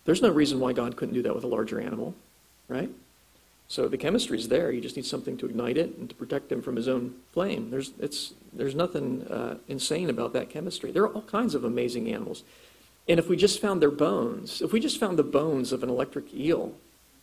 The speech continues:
I mean, we wouldn't know that it could produce voltage, right? You can't tell that from just fossils. So we gotta be careful about just assuming that, well, that can't be possible. That's not a logical objection.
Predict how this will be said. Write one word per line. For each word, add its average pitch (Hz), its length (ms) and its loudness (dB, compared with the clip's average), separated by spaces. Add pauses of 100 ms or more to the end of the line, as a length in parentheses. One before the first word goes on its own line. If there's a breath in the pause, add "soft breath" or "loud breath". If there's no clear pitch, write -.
(540)
I - 100 -6
mean, 131 280 0
we 147 60 4
wouldn't 170 200 6
know 226 160 4
that 143 160 4
it - 260 -2
could - 140 -2
produce 139 260 0
voltage, - 600 -2
right? 156 380 -4
You 160 80 -10
can't - 260 -4
tell 233 240 -2
that - 240 2
from 139 160 -4
just - 220 -4
fossils. 165 500 -2
So - 160 4
we 151 140 2
gotta 190 180 4
be 156 120 0
careful 165 420 0
about 120 340 -2 (640 soft breath)
just - 240 -2
assuming 143 600 2
that, 120 180 -4
well, 131 100 0
that 127 160 0
can't 127 300 -6
be 117 80 -4
possible. 127 500 -2
That's 123 240 -4
not 147 140 0
a 131 40 0
logical 123 500 -2
objection. - 580 -6